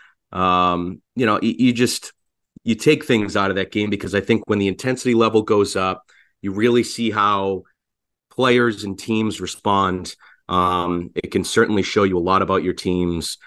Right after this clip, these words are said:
And I, I think that's, that's been the best thing. And, and I know we'll talk about P C U R I too. I thought, I thought both teams got something out of that too. Um, so yeah, I, I, the, the rivalry games not only have been,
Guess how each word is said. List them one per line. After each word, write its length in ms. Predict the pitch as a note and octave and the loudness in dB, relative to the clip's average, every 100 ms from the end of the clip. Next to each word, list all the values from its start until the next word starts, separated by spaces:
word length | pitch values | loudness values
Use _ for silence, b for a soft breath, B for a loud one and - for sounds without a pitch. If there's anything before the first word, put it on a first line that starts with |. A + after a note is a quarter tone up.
| b b - | b b -8
And 240 | F2 F2 | -6 -4
I, 120 | F2+ F#2 | -4 -2
I 80 | G2 | -2
think 140 | G2+ | 0
that's, 260 | A2+ - - | -2 -4 -4
that's 200 | A#2+ - | -4 -2
been 160 | B2+ | -2
the 60 | B2 | -2
best 400 | F2+ A#2 A#2 - | -2 -4 -4 -4
thing. 360 | A#2 A2 F#2+ F2+ _ b b | -2 0 -4 -10 _ b b
And, 200 | A#2 B2 | 0 0
and 320 | C3+ B2+ B2 - | 2 2 0 -2
I 100 | A2+ | -2
know 120 | B2 | 0
we'll 100 | C3+ | 2
talk 220 | C3 C#3+ C#3 | 2 0 0
about 160 | C3+ | -2
P 120 | C#3+ | -4
C 140 | C3+ D3 | -6 -2
U 100 | C#3+ | 0
R 120 | C3+ | 4
I 160 | C3+ C3+ | 4 2
too. 480 | C3+ D3+ C#3 B2 A#2 B B | 0 0 2 0 -2 B B
I 120 | B2 | -6
thought, 340 | C3+ D3 D3 D3 - | 0 2 2 0 -4
I 140 | C3+ D3 | -2 -2
thought 300 | E3+ D#3 D#3 | -2 -2 2
both 220 | D#3+ D#3+ | 0 2
teams 240 | E3+ D#3+ | 0 0
got 160 | F3 E3+ | -2 -2
something 260 | F3+ F3 | -2 0
out 120 | F3+ F3+ | 0 2
of 60 | |
that 240 | F3+ G3+ - - | 2 2 0 0
too. 420 | F3 G#3+ G2 D#2 b b _ G#2+ | 4 6 4 -2 b b _ -6
Um, 640 | A2 A2 A2 G#2+ G#2+ G#2+ | 0 2 4 2 -2 -8
so 480 | - A#2+ A2+ A2 - _ _ _ _ _ - | -2 4 4 4 0 _ _ _ _ _ -4
yeah, 260 | C3+ B2 | -2 0
I, 160 | F#2 G#2+ | 0 -2
I, 140 | A2 A#2 | -4 -6
the, 280 | A2+ A#2+ B2 | -4 0 0
the 280 | G#2+ G2+ A#2+ | 0 -4 0
rivalry 600 | B2 C#3+ C3+ E3 C3 A#2 | 2 2 0 -2 0 0
games 400 | A#2 A2+ G2+ - | 0 -2 -4 -2
not 120 | B2 | 0
only 140 | B2+ | 2
have 100 | A#2 | 2
been, 400 | G#2 A2 G#2 G2 | 2 0 0 -6